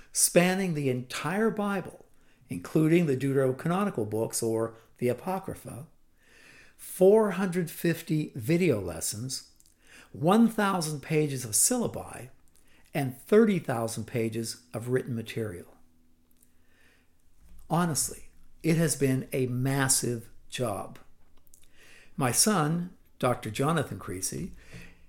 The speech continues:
rebuilt entirely the Logos Bible Study website, transforming it into an elegant online platform, not only for delivering all of the course content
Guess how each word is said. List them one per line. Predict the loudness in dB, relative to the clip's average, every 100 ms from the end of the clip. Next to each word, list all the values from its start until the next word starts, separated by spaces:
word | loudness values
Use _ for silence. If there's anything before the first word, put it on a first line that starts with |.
| -20 -20 -10
rebuilt | -2 0 2 2 2 0 -2
entirely | -2 -2 -6 -4 0 0 0 -4 -10 -14 -20 _
the | 2
Logos | 4 6 4 0
Bible | 0 0 0
Study | 0 0 0
website, | 0 -2 0 -4 -4 -12 -18 -20 -20 -20 -20 _ _
transforming | -2 2 2 2 2 2 2 0
it | -6 -10 -8 -8 -8 -6
into | -4 -2 -2
an | -2 -2
elegant | 0 2 0 -2 -4 -4
online | 0 2 2 2 0
platform, | -2 -6 -6 -6 -12 -12 -18 _ _ _ _ -20 -6
not | 4 6 8
only | 6 4 2 0
for | 0
delivering | 0 4 4 4 0 -2 -12 -4
all | 4 6 6
of | 2
the | -2
course | -2 0 2
content | 0 -2 -4 -4 -6 -6